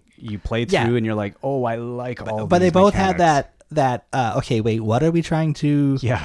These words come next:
Speaker 2: like, how do we
Speaker 1: <laughs>
Speaker 2: set this up? How do we," like, there's a bit of a learning curve on the, the physicality of it.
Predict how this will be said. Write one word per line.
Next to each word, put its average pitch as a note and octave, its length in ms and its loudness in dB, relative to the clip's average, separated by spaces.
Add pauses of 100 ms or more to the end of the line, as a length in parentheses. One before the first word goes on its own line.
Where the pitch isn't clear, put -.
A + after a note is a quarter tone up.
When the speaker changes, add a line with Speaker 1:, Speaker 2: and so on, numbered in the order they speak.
Speaker 2:
like, D3 120 4
how D3+ 180 2
do F3 80 4
we F3+ 120 2
Speaker 1:
<laughs> - 140 -4
Speaker 2:
set E3 160 0
this D#3+ 200 0
up? D#3 240 2
How C3+ 180 -2
do C#3+ 100 2
we," C#3 180 0
like, C3 220 0
there's C#3 260 2
a C3+ 40 0
bit D#3 200 0
of C#3+ 160 4
a C3 260 2
learning D3 320 0
curve C3 460 -2
on A#2+ 240 2
the, A2+ 340 -2 (400)
the A#2 100 -2
physicality C3+ 1120 0
of G2+ 140 -4
it. G2 220 -6